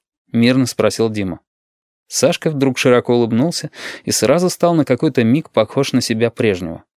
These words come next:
"Ладно", — сказал он, — "шучу. Давай-ка тему сменим. Не привык я, что друзья из другого департамента. Все время дергаюсь".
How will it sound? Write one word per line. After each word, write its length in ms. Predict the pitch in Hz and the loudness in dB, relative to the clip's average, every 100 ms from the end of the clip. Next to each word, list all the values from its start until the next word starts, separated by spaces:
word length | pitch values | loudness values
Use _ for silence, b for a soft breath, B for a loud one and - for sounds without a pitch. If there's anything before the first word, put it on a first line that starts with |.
| _ _ _ _ _ | _ _ _ _ _
"Ладно", — 640 | - 113 180 180 123 101 - _ | 2 4 4 4 2 -2 -6 _
сказал 440 | - - 110 110 104 | -10 -2 0 2 0
он, — 160 | 82 - | -2 -10
"шучу. 640 | - 202 160 190 160 113 - _ _ - | -4 -4 -2 -2 -2 -2 -6 _ _ 0
Давай-ка 360 | 165 - - | 2 2 0
тему 280 | - 117 107 | -2 0 0
сменим. 440 | - 107 95 73 _ _ | -2 -4 -4 -8 _ _
Не 140 | 170 190 | 0 2
привык 400 | 208 220 196 113 | 2 2 2 0
я, 160 | 95 | -2
что 180 | - 135 | 0 0
друзья 380 | 135 143 151 147 | 2 2 2 2
из 80 | 117 | 2
другого 380 | 131 143 135 | 0 0 0
департамента. 880 | 120 117 117 113 117 104 92 - 80 | 0 2 0 2 0 -2 -6 -10 -12
Все 220 | - 247 226 | -6 -2 0
время 280 | 165 156 | 2 2
дергаюсь". 640 | 120 120 113 104 85 - | 2 2 2 0 -6 -8